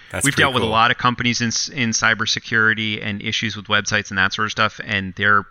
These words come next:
Speaker 2: probably countably few. Actually, there's one I dealt with last week, which we told them about a bug. They fixed it while we were on the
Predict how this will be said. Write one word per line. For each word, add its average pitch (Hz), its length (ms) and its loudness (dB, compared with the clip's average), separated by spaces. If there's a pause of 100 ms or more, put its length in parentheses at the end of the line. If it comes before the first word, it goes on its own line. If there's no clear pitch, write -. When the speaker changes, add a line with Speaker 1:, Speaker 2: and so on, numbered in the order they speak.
(120)
Speaker 2:
probably 104 400 -4
countably 101 580 -2
few. 92 200 0
Actually, 95 320 0
there's 95 140 -4
one 101 160 0
I 98 60 0
dealt 95 160 -4
with 92 140 -6
last 95 280 -2
week, 92 220 -10
which - 260 -8 (880)
we 123 100 -6
told 117 240 0
them 113 120 0
about 107 240 4
a 98 40 -4
bug. 107 240 0
They 104 100 0
fixed - 360 -4
it 107 200 -6
while 104 280 2
we 120 140 0
were 107 180 0
on 98 280 -2
the 80 80 -10